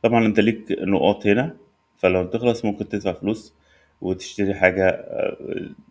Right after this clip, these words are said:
بحيث يبقى عندك إمكانيات أكتر. في بيرميشن أوفر لو انت عايز توفره بعشرين دولار في الشهر.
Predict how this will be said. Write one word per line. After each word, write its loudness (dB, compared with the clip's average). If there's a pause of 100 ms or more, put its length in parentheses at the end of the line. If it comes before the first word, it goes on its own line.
بحيث -6
يبقى 6
عندك 2
إمكانيات -2
أكتر. -12 (2500)
في -8
بيرميشن -4
أوفر 0
لو 0
انت -4
عايز -2
توفره -2
بعشرين -4 (480)
دولار 4
في 0
الشهر. -10